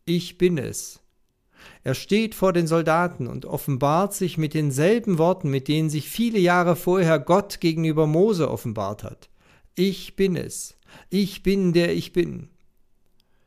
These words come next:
Kein Wunder, dass die Soldaten in diesem Moment sogar auf den Rücken fallen, weil sie hier dem lebendigen Gott begegnen.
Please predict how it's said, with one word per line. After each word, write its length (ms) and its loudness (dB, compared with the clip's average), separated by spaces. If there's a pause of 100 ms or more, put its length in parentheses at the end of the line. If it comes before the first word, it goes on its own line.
(380)
Kein 280 2
Wunder, 220 4
dass 200 2
die 100 -4
Soldaten 540 2
in 160 -2
diesem 260 0
Moment 340 2
sogar 280 2
auf 100 -4
den 200 0
Rücken 340 -2
fallen, 480 -8
weil 180 4
sie 120 -2
hier 260 4
dem 180 0
lebendigen 580 0
Gott 280 -4
begegnen. 560 -12